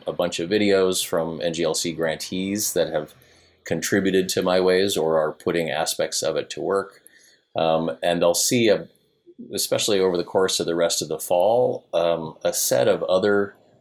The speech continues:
tools, including, um, downloadable PowerPoint decks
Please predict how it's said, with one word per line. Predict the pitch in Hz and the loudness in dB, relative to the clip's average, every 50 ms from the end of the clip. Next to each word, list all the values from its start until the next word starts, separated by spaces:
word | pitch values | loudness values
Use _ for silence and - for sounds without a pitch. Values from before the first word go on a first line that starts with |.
| _ _ _ _ - | _ _ _ _ -6
tools, | - - 117 120 123 127 127 131 127 107 - | -2 0 2 4 4 4 4 2 2 0 0
including, | 92 90 90 - - 98 95 92 92 92 90 87 87 90 92 - _ _ _ _ _ | -2 -2 -4 -2 0 2 2 2 2 2 0 0 -2 -4 -6 -10 _ _ _ _ _
um, | 90 90 87 85 85 82 82 82 82 80 - _ _ _ _ _ _ _ _ _ _ - - | -2 0 0 2 2 0 -2 -4 -8 -10 -14 _ _ _ _ _ _ _ _ _ _ -16 -4
downloadable | 92 92 92 95 95 98 95 95 92 87 78 87 87 85 82 80 76 - - _ _ _ _ _ _ _ _ _ _ - | -2 0 2 2 4 4 4 4 2 2 2 2 2 2 2 0 -2 -6 -12 _ _ _ _ _ _ _ _ _ _ -4
PowerPoint | 107 95 95 - - - - 104 95 87 85 82 | 0 2 2 2 2 0 0 0 0 0 -2 0
decks | 92 95 95 - - - - - - - - | 0 2 2 0 0 -2 0 0 0 -2 -2